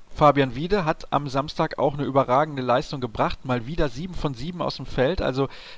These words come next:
der ist richtig gut drauf. Europapokalplatz müsste eigentlich drin sein.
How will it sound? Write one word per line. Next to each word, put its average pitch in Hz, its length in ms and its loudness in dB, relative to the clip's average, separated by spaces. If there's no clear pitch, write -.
der 139 100 6
ist 143 160 -2
richtig 160 320 -2
gut - 280 -4
drauf. 143 340 4
Europapokalplatz 170 1000 0
müsste 147 260 -2
eigentlich 165 240 -4
drin 156 220 -6
sein. 85 300 -6